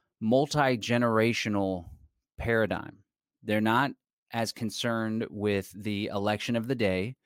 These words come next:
They're not concerned with the decade. They are concerned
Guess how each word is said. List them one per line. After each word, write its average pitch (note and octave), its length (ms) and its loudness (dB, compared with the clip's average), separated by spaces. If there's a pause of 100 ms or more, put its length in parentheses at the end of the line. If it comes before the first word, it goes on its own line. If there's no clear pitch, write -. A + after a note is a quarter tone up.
(1080)
They're B2+ 180 4
not A#2 280 4
concerned A#2+ 560 -2
with A2 360 0
the G#2+ 140 -2
decade. G2 640 -2 (480)
They A#2 240 4
are A#2 180 0
concerned G#2+ 720 -4